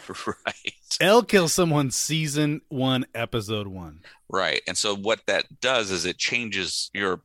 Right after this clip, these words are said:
Speaker 1: perspective on her, right? Does she know she's killing? And if she does, she's okay with it. If she doesn't know she's killing, oh, that's even more dangerous <laughs> because she could just
Speaker 2: Exactly.
Speaker 1: kill again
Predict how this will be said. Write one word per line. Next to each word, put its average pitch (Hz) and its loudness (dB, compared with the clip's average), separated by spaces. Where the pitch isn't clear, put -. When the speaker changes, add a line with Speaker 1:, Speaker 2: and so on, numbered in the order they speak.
Speaker 1:
perspective - -6
on 65 -6
her, 67 -12
right? 69 -6
Does 101 -2
she 131 0
know 120 0
she's - -4
killing? 64 -6
And 95 -2
if 90 -4
she 95 -2
does, 92 -2
she's - -2
okay 73 -4
with 60 -8
it. 50 -6
If - -8
she 98 0
doesn't 131 -2
know 85 -4
she's 78 -4
killing, 69 -8
oh, 80 -16
that's 87 -2
even 98 -4
more 92 -4
dangerous 71 -6
<laughs> 147 -6
because - -4
she 104 -2
could 98 -6
just - 0
Speaker 2:
Exactly. - -4
Speaker 1:
kill 95 -2
again 90 -2